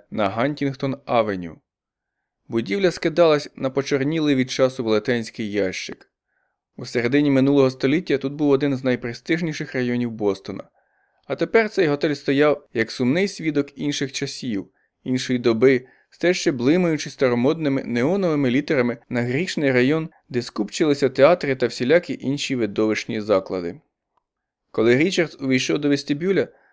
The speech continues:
адміністратор саме сварився з мершавим, неохайним негром у спортивній фуфайці, такій великій, що закривала його голубі джинси аж до литок. Суперечка точилася навколо автомата,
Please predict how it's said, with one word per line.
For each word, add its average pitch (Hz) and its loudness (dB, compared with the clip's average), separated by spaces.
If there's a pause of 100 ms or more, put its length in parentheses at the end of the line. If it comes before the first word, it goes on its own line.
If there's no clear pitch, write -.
(160)
адміністратор 135 0
саме 156 0
сварився 143 2
з 120 -2
мершавим, 139 2
неохайним 123 2
негром 127 0 (280)
у 147 -8
спортивній 165 0
фуфайці, 147 0 (160)
такій 135 -2
великій, 135 4
що - -2
закривала 135 4
його 147 2
голубі 135 0
джинси 143 -2
аж 131 0
до 131 2
литок. 104 -2 (720)
Суперечка 156 0
точилася 165 0
навколо 147 0
автомата, 143 2